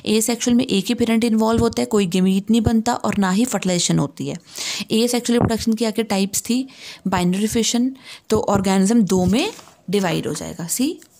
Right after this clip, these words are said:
मल्टीपल फिशन में क्या था, ऑर्गेनिज्म बहुत सारे इंडिविजुअल्स में टूट जाएगा। प्लाज्मोटोमी क्या थी, इंडिविजुअल सिंगल ही था,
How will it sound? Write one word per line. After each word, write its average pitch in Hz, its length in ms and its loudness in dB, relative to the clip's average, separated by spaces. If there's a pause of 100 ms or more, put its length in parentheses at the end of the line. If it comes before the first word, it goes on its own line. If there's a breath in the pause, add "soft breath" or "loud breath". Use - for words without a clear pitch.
(680 loud breath)
मल्टीपल 214 420 0
फिशन 240 260 0
में 240 140 0
क्या 226 180 0
था, 240 140 -4
ऑर्गेनिज्म 214 540 0
बहुत 196 400 0
सारे 220 220 2
इंडिविजुअल्स 185 480 0
में 180 120 0
टूट 175 260 -6
जाएगा। - 380 -10 (420 loud breath)
प्लाज्मोटोमी 233 680 2
क्या 240 240 2
थी, 247 260 0 (260 loud breath)
इंडिविजुअल 226 680 2
सिंगल 220 380 2
ही 294 100 2
था, 208 260 -4